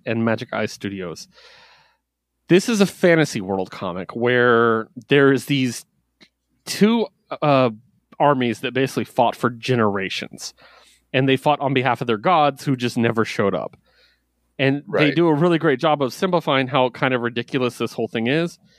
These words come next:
Speaker 1: because one team wears red and one team wears blue.
Speaker 2: <laughs>
Speaker 1: It's
Speaker 2: Okay.
Speaker 1: literally like,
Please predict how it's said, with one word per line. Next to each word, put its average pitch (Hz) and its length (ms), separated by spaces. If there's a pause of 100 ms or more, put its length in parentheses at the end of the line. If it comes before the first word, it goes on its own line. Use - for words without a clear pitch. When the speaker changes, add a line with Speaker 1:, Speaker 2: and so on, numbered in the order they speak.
(180)
Speaker 1:
because 107 300
one 151 280
team 156 260
wears 147 260
red 127 300
and 120 120
one 110 220
team 113 240
wears 101 240
blue. 90 320 (140)
Speaker 2:
<laughs> - 180 (140)
Speaker 1:
It's 143 180
Speaker 2:
Okay. - 80
Speaker 1:
literally 143 240
like, 131 200